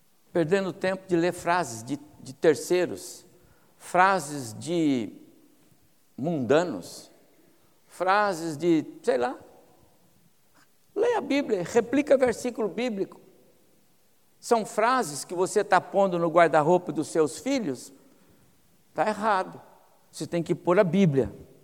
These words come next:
Ponha a Bíblia, ensine a Bíblia, e a Bíblia os fará andar no caminho e jamais se desviar dele.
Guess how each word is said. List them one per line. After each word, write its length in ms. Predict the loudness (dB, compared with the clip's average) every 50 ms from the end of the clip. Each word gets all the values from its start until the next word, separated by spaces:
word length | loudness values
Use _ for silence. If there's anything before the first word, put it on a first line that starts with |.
| _ _ _ _ _ _ _ _ _ _ _ _ _ _ _ _ _ 6
Ponha 420 | 8 8 8 8 8 6 8 8
a 40 | 6
Bíblia, 580 | 6 6 8 8 10 10 10 8 6 4 2 -8 -16 -18 -18 -6 -2
ensine 580 | 0 0 0 -2 -2 0 4 4 6 6 8
a 100 | 6 6
Bíblia, 580 | 6 6 6 6 8 8 8 6 4 2 0 -6 -14 -20 -20 -20 -12 2
e 120 | 8 8
a 100 | 8 8
Bíblia 500 | 8 6 6 6 6 6 8 8 8 8
os 160 | 6 4 2
fará 400 | 4 6 6 8 8 8 6 6
andar 340 | 6 4 8 8 8 8 8
no 140 | 6 2 0
caminho 540 | 2 2 2 4 4 4 6 6 4 4 2
e 40 | 2
jamais 500 | 4 4 4 6 6 4 4 4 2 0
se 120 | -4 -2
desviar 600 | 0 2 0 0 0 -2 4 4 4 4 4 0
dele. 640 | -4 -12 -18 -16 -2 0 2 2 2 0 -4 -10 -12